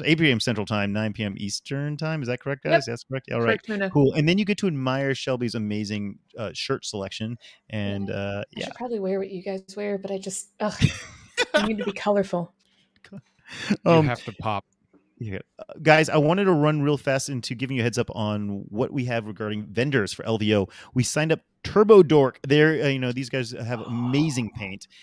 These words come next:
Speaker 1: and they are gonna have a beautiful booth at the L V O. I'm really excited for that. I know Seth and Shelby, both you guys are, you guys are fans of, of their paint.
Speaker 3: Yeah,
Speaker 1: And we also
Speaker 3: I
Speaker 1: have
Speaker 3: did,
Speaker 1: Squad
Speaker 3: like,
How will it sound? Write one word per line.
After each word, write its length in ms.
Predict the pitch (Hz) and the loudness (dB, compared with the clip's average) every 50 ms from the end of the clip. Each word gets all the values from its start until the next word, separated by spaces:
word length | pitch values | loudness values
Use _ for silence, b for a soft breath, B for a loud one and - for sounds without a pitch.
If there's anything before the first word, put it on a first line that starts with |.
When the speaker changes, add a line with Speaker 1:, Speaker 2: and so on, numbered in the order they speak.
| B B | B B
Speaker 1:
and 160 | - 123 120 127 | -6 -4 0 2
they 80 | 135 | 2
are 60 | 135 | 2
gonna 120 | 127 131 120 | 2 0 -4
have 60 | 107 | -4
a 60 | 110 | -6
beautiful 340 | 90 107 120 123 107 104 104 | -6 -4 -4 -4 -4 -6 -6
booth 300 | 85 104 101 101 98 - _ - | -4 -2 -2 -4 -4 -8 _ -6
at 160 | 110 107 - | -6 -6 -6
the 100 | 110 82 | -6 -6
L 160 | 101 101 98 | -6 -6 -6
V 180 | 95 101 95 95 | -4 -4 -4 -2
O. 180 | 98 98 92 B B B B B B B B B | -2 -4 -6 B B B B B B B B B
I'm 160 | - 127 135 | -4 0 2
really 180 | 143 147 139 127 | 2 2 2 2
excited 320 | - - - 117 107 98 | 0 -2 -4 -4 -4 -4
for 60 | 101 | -6
that. 220 | 98 104 101 101 104 | -4 -4 -2 -2 -2
I 40 | 110 | -2
know 260 | 120 120 117 127 - | -2 -2 -4 -4 -6
Seth 400 | - - - - 123 113 - - | -8 -12 -8 -4 -4 -6 -6 -6
and 100 | 113 95 | -12 -12
Shelby, 220 | - - 110 104 98 | -8 -8 -8 -6 -4
both 200 | 104 104 101 - | -4 -4 -4 -4
you 60 | 104 | -6
guys 240 | 104 101 98 87 101 | -4 -4 -6 -6 -8
are, 40 | - | -12
you 160 | 110 117 - | -16 -16 -8
guys 180 | 110 117 104 - | -4 -4 -4 -4
are 60 | 101 - | -6 -10
fans 300 | - 101 98 95 92 95 | -8 -8 -8 -8 -8 -10
of, 80 | 85 _ _ - | -16 _ _ -14
of 100 | 104 101 | -14 -10
their 120 | 92 95 - | -10 -10 -10
paint. 260 | - 104 95 95 - _ _ - | -8 -10 -10 -10 -10 _ _ -14
Speaker 3:
Yeah, 180 | 220 131 110 98 | -8 -6 -6 -4
Speaker 1:
And 100 | 117 131 | -2 0
we 40 | 147 | 0
also 120 | 170 - | 2 2
Speaker 3:
I 40 | 110 | 0
Speaker 1:
have 120 | 110 104 - - - | -2 -2 -4 -8 -6
Speaker 3:
did, 140 | - 117 113 | -2 -2 0
Speaker 1:
Squad 160 | 117 123 143 | 0 0 -2
Speaker 3:
like, 220 | 107 104 98 - | -4 -4 -6 -8